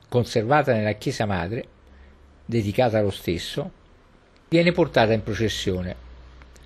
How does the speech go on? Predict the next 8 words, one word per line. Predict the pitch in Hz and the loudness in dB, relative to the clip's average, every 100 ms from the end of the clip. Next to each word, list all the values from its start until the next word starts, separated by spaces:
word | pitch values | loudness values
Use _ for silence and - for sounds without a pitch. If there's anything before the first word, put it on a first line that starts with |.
| - - | -20 -8
La | - | 0
statua | 156 - 226 208 147 | 0 4 2 4 4
viene | 117 120 | 4 2
messa | 127 135 - 113 | 2 0 0 -4
sul | - | -4
peschereccio | 110 120 - 117 104 - 117 | -2 -2 0 -2 -2 -2 -4
più | 165 | -2
grande | 160 196 127 98 90 - | 2 4 4 0 -6 -10